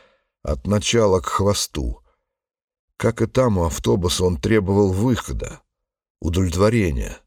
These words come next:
Только рыжий водитель маршрута Руза Кунцева встретился с этим гневом один и с пустыми руками, тогда как ополченцев всё-таки было семеро,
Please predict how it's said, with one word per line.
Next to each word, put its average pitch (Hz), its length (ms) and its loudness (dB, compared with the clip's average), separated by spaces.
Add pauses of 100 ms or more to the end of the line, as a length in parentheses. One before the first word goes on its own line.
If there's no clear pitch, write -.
(1080)
Только 120 320 -2
рыжий 143 300 2
водитель 131 540 2
маршрута 104 640 2
Руза 98 340 2
Кунцева 90 760 -2 (720)
встретился 117 640 0
с - 80 -2
этим 110 260 0
гневом 104 600 2
один 104 580 2
и - 100 -6
с - 100 -6
пустыми 110 500 -4
руками, 98 600 -2 (920)
тогда 87 280 2
как 98 220 -2
ополченцев 98 720 0
всё-таки - 360 -6
было 82 320 0
семеро, 71 580 -2